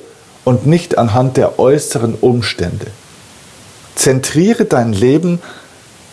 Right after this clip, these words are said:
und die Entscheidungen, die du in deinem Leben triffst, auf Basis deiner inneren Welt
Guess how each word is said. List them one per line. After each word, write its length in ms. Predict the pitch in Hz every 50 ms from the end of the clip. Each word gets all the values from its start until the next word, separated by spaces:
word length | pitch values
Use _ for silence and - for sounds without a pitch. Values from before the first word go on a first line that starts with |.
| - - - - - - -
und 200 | - 123 120 -
die 80 | 139 190
Entscheidungen, 680 | 214 226 - - 135 135 143 180 175 135 117 107 101
die 100 | 98 107
du 100 | 107 120
in 80 | 110 107
deinem 180 | 107 104 107
Leben 220 | 104 110 107 110 107
triffst, 400 | - 143 156 151 - - - -
auf 240 | 107 110 107 - -
Basis 640 | - 120 110 117 131 160 147 - 160 143 - -
deiner 320 | - 120 110 113 117 117 - - -
inneren 640 | - 156 160 185 175 143 131 131 120 110 92 90
Welt 540 | 113 113 117 104 90 - - - - - -